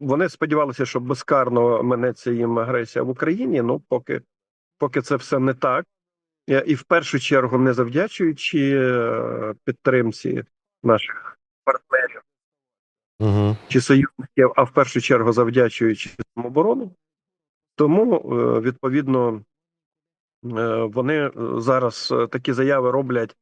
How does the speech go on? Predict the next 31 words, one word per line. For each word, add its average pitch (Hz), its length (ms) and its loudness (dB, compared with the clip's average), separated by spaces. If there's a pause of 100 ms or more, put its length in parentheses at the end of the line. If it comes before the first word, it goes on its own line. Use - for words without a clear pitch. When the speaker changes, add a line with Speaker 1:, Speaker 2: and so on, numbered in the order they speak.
(400)
Speaker 1:
ну, 170 240 6
не 147 180 8
стільки 165 460 2
для 135 180 4
того, 147 320 4
щоб 131 360 0 (640)
залякати 143 1000 0
німців, 185 500 0
навряд 120 400 -2
чи 113 120 -10
в 113 100 -8
них, 110 300 -2
е, 117 160 2
це 117 180 -4
вийде, 170 500 0 (480)
а 120 540 4
скільки 156 400 0
для 131 160 2
того, 170 260 0
щоб, 135 440 -2
е, 135 640 2
м, 131 360 -8 (100)
мавпувати, 139 720 -2
копіювати, 123 880 -2
е, 113 300 0 (480)
с-, - 160 -6
великого 120 1300 4
сьогоднішнього 117 760 -2
друга 117 520 2
Російської 110 420 -6
Федерації 117 560 2